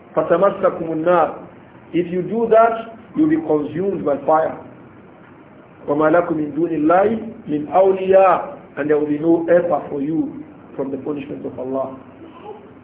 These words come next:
Subhanahu wa ta'ala. وَمَا لَكُمْ مِنْ دُونِ اللَّهِ مِنْ أَوْلِيَاءَ ثُمَّ لَا تُنْصَرُونَ.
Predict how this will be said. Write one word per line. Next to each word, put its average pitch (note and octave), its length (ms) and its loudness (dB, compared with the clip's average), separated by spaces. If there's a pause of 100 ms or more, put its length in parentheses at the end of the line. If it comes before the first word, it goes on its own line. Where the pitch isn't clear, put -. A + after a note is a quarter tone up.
(460)
Subhanahu C#3+ 420 -4
wa C3 100 -8
ta'ala. C3+ 400 -8 (280)
وَمَا D#3+ 240 2
لَكُمْ G3+ 240 2
مِنْ F3+ 160 -6
دُونِ G3+ 160 -4
اللَّهِ F#3+ 160 4
مِنْ F3 160 -2
أَوْلِيَاءَ F3 680 2
ثُمَّ D4 340 0
لَا E3+ 320 0
تُنْصَرُونَ. C3+ 540 -12